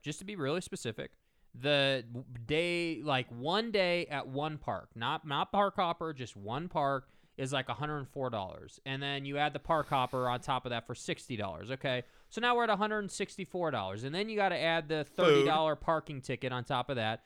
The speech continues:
Speaker 1: So now you're at a hundred ninety-four dollars. Then food. Now you're at probably two thirty with, if you're feeding two kids, right? And yourself and your, and your wife or whatever.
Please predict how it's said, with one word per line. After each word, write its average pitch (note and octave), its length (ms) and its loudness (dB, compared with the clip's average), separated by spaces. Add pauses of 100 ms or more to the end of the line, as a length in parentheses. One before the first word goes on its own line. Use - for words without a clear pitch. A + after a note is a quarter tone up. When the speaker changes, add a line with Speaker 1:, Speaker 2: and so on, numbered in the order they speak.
(140)
Speaker 1:
So F#3 180 -2
now F#3 200 4
you're G3 180 2
at F3+ 100 4
a D#3+ 40 4
hundred F3 240 -2
ninety-four F3 540 -4
dollars. G2 360 -6
Then E3+ 220 2
food. C#3+ 520 0
Now C3+ 220 -2
you're F3 220 0
at E3 120 0
probably E3 300 2
two F3+ 220 -8
thirty F3+ 400 -4
with, D3 180 -4
if C3+ 180 -12
you're D3 80 -6
feeding D3+ 280 -8
two D3+ 160 -8
kids, - 440 -8 (320)
right? C3+ 300 2
And C#3 160 -2
yourself C3+ 400 0
and C#3 80 -4
your, C3 180 -4
and C3 120 -4
your B2+ 100 -2
wife C3 260 2
or A#2 60 -2
whatever. F2+ 380 -10